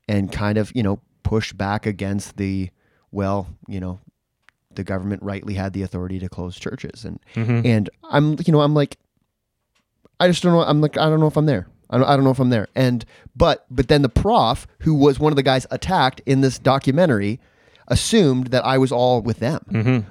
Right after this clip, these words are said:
Speaker 1: "Oh, so you're one of those guys who thinks I'm this and you think," no, no, no, I'm not there. I just, I'm just not, I just, I'm just thinking these things through, working these things out, right?
Speaker 2: Mm-hmm.
Speaker 1: And, and, you know, and those guys might have a couple good points,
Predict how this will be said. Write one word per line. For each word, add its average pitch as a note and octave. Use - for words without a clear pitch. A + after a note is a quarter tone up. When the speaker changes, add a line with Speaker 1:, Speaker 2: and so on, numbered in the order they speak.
Speaker 1:
"Oh, D#3+
so C#3
you're B2+
one D3
of B2
those B2
guys A2+
who A#2
thinks A2+
I'm G#2
this A#2+
and G#2+
you A#2
think," A#2
no, A#2+
no, C3
no, B2+
I'm A2+
not B2+
there. A2
I A2+
just, A#2
I'm C#3
just D3
not, A#2
I A#2+
just, C3
I'm B2
just C#3
thinking A#2
these G#2+
things G2+
through, B2+
working G#2+
these F2+
things F2
out, G2+
right? G2
Speaker 2:
Mm-hmm. C#3
Speaker 1:
And, A#2
and, A2+
you A#2+
know, G#2
and B2
those C#3
guys C#3
might B2
have A#2+
a A2
couple -
good A2
points, G#2